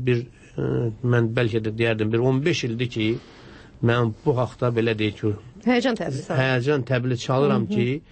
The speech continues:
Speaker 1: e, deməli, bizdə şəhər salma prinsipləri biznes maraqlarına qurban verilir.
Speaker 2: Hı hı.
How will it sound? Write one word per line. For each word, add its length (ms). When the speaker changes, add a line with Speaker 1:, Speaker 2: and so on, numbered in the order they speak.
Speaker 1:
e, 260
deməli, 400
bizdə 420
şəhər 420
salma 460
prinsipləri 800
biznes 380
maraqlarına 920
qurban 420
verilir. 500
Speaker 2:
Hı 60
hı. 420